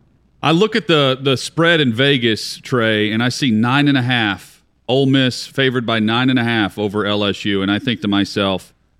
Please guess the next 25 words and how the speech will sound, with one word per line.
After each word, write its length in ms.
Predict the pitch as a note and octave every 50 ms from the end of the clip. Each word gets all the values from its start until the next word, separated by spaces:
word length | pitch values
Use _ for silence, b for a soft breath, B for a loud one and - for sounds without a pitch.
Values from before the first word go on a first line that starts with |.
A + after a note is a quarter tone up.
| _ _ -
"This 160 | A#2 - A#2
is 80 | A2 -
too 140 | - D3
much 200 | C#3 C3 A#2+ -
respect 420 | - G2+ - - - A#2+ A2+ G2+ -
for 120 | - G#2
L 180 | G#2 G#2 G2+ G2
S 180 | F#2 - -
U. 280 | G#2+ G2+ F2+ E2 D2 C#2 -
Last 280 | F#2+ A2 A#2 A#2 - -
week 180 | A#2+ A#2 G2
was 140 | - G2 E2+
more 160 | G2 G#2 G#2
about 220 | G2 F#2+ F2+ F2 -
Florida. 580 | - - B2+ B2+ B2+ B2 B2 A#2+ A#2 A2+ A2 _ _
Ole 200 | - G#2+ A2+ A2+
Miss 280 | G#2+ A2 A2 A2 - -
is 120 | F#2 F2+
about 260 | F#2 E2+ G2 F#2+ F#2+ -
to 60 | E2
trounce 480 | - - - G#2+ G2 F#2 F#2 F2 -
them." 300 | - E2 D2 C#2 C#2+ C#2+ -
Do 80 | F#2+
you 120 | G#2+ A2 A2+
agree? 380 | G2 G#2 A2+ A2+ A#2+ C3 A#2+